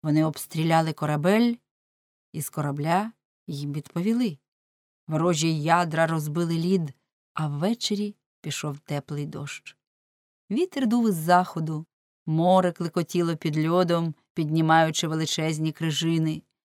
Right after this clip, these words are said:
Вони ставали сторч, знову падали, насувалися одна на одну, кришились, загрожуючи розчавити корабель, який на світанку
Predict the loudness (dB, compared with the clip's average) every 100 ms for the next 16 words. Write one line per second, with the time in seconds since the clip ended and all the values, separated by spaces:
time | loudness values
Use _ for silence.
0 | -4 -2 -2 -2 -4 -2 -4 -8 -4 2
1 | 4 4 0 -12 -14 _ -12 -6 0 4
2 | 4 4 2 4 6 6 2 -2 -4 -8
3 | _ -4 -2 0 2 4 4 2 0 2
4 | 2 2 4 4 2 2 0 0 -2 -2
5 | 0 0 -2 2 2 2 -2 -2 -2 0
6 | 2 0 0 -4 -4 -4 -4 -4 -2 0
7 | 0 0 -2 -4 -2 0 2 4 4 2
8 | _ _ _ -10 -6 -4 -4 -4 -8 -8
9 | -6 -4 -4 -4 -10 -14